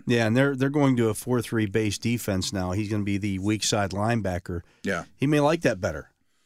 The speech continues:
Speaker 2: Well, the Eberflus Colts system is very conducive to making plays at the
Speaker 1: Yeah.
Speaker 2: linebacker position.
Speaker 1: Yeah.
Speaker 2: Darius Leonard's the poster boy.
Speaker 1: Yeah,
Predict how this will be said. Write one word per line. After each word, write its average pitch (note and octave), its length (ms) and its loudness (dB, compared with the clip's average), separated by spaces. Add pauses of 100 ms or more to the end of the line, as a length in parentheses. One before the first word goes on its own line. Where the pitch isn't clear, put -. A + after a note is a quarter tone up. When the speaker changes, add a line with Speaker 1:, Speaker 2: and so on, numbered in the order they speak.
(320)
Speaker 2:
Well, C3 300 0 (160)
the A2 240 -4
Eberflus D3 880 0
Colts C3+ 420 -2
system G#2 720 -4
is G#2 420 -4
very G#2 680 0
conducive G2+ 500 -6
to F#2 80 -10
making F2+ 260 -8
plays F#2 300 -8
at D2+ 80 -18
the F#2+ 80 -8
Speaker 1:
Yeah. G2+ 220 0
Speaker 2:
linebacker D#2 240 -10
position. D2+ 400 -16
Speaker 1:
Yeah. F#2 100 -2
Speaker 2:
Darius G#2 300 0
Leonard's E2+ 420 -8
the D#2+ 220 -12
poster - 300 -10
boy. A#1 180 -18 (180)
Speaker 1:
Yeah, E2+ 220 -2